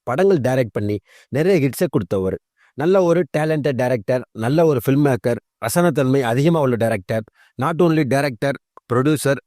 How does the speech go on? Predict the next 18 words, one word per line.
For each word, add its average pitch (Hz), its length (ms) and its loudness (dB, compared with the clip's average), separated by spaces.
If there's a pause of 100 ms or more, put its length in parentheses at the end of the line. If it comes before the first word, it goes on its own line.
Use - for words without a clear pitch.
(120)
ஸ்கிரீன் 151 300 -2
ரைட்டர்னு 120 380 0
கூட 165 140 0 (120)
சொல்லிட்டே 117 280 -2 (120)
போலாம். 87 240 -6 (520)
நிறைய 208 380 2
ஹிட் 170 140 0
படங்களை 196 320 2
கொடுத்திருக்காரு 175 520 2 (100)
கார்த்திக் 160 320 -2
சுப்புராஜ். 165 420 2 (200)
In 226 180 2
this 185 200 2
video, 170 440 4 (260)
கார்த்திக் 170 360 -4
சுப்புராஜ் 151 320 -2
டைரக்ட் 143 240 -2
பண்ண 139 120 -2